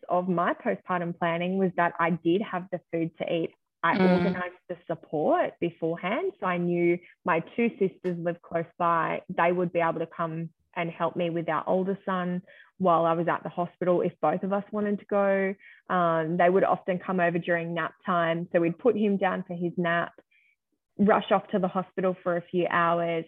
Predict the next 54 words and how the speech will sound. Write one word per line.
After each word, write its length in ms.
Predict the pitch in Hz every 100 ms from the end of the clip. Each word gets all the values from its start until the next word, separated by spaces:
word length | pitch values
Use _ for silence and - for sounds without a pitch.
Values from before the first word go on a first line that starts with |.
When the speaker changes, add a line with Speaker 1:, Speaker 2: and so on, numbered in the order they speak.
| -
Speaker 1:
and 180 | 175
they'd, 260 | 165 170 170 - _
you 140 | - 233
know, 160 | 165
just 160 | 175 185 _
stay 200 | - 165
in 80 | 160
the 80 | 160
house, 360 | 175 180 180 - _ _ _ _ _ _
do 120 | 214
the 60 | 180
Speaker 2:
Yeah. 260 | 175 180 175
Speaker 1:
dishes, 320 | 180 165 165 -
do 100 | 190
a 60 | 180
few 200 | 185 170
things 280 | 185 175 190
for 80 | 180
me 160 | 175 165
while 160 | 170
they 80 | 170
were 100 | 165
here. 500 | 165 240 170 147 262 - _ _ - -
And 140 | 202
then 120 | 185
we'd 200 | 185 175
be 80 | 185
back 280 | 180 165 - -
for 80 | -
his 200 | 180 170 -
dinner 240 | 160 156
time. 500 | 165 170 165 156 208 233 - - -
And 120 | 208
that 160 | 196 135
worked 300 | 202 160 -
really 240 | 180 160
well. 420 | 165 170 165 165 175
So 140 | 180 -
if 200 | - 208
I 140 | 208 196
hadn't 420 | - 202 226 247
have 160 | 196 -
put 220 | 233 -
that 180 | 175 - -
plan 220 | 190 170
in 120 | 160
place, 500 | 165 262 233 175 180 - _ _ _ _ _ _ -
we 100 | 214
would 160 | 214
have 120 | 285 311
been 180 | 277
up 100 | 190 - -
shit 160 | -
creek, 400 | - - 233 -